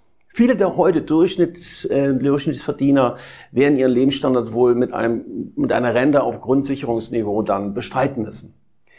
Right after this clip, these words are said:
Doch wie viel müsste man eigentlich in diesem Zusammenhang, ja, im Laufe seines Arbeitslebens verdienen, um etwa zum Beispiel eine gesetzliche Rente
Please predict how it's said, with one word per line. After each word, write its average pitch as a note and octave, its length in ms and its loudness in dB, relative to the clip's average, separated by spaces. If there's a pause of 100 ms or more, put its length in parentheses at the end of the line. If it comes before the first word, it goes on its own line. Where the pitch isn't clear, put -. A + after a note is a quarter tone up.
(640)
Doch C#3+ 200 4
wie E3 120 -2
viel A#3+ 480 2
müsste E3 440 2
man C3 220 0
eigentlich C3 500 -4
in B2+ 140 -4
diesem E3+ 260 0
Zusammenhang, C#3 880 -2
ja, C3+ 220 -2
im C#3 180 2
Laufe D#3+ 480 0
seines B2+ 320 0
Arbeitslebens C#3 800 -2
verdienen, E3+ 600 2
um D3+ 380 0
etwa D#3 260 -2
zum D3 260 0
Beispiel D3 520 0
eine C3 200 0
gesetzliche B2 500 0
Rente E3 480 2